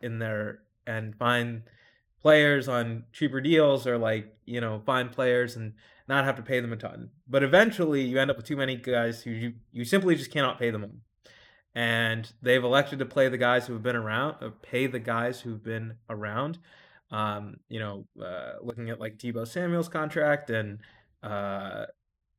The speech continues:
and, uh, Nick Bosa's contract and, uh, a bunch of other guys, uh, you know, on the lines and, and Trent Williams and that sort of thing. So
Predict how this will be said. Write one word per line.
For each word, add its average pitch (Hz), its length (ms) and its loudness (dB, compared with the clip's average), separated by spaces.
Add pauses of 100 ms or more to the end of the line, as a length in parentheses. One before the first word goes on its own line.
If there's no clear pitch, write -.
(160)
and, 110 400 -6
uh, 101 320 -10
Nick 113 240 -8
Bosa's 131 340 2
contract 117 760 -2
and, 101 200 -12 (480)
uh, 104 300 -12
a 107 60 -8
bunch 117 220 0
of 113 80 0
other 113 160 0
guys, 110 500 -2 (180)
uh, 104 380 -6 (240)
you 110 100 -8
know, 104 260 -10 (120)
on 123 160 -2
the 117 80 -6
lines 127 440 2
and, 110 220 -10
and 104 300 -12 (200)
Trent 120 260 0
Williams 117 520 -2
and 107 220 -18 (200)
that 113 180 -6
sort 107 120 -10
of 110 80 -12
thing. 107 300 -12
So 131 240 4